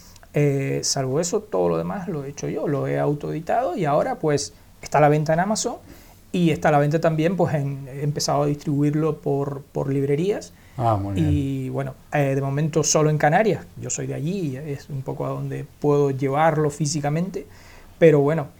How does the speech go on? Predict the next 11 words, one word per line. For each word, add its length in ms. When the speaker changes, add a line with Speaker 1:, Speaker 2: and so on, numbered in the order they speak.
Speaker 1:
eh, 680
lo 160
mismo 240
que 80
es 60
autoedición 580
para 240
editar, 560
es 140
para 240
vender, 460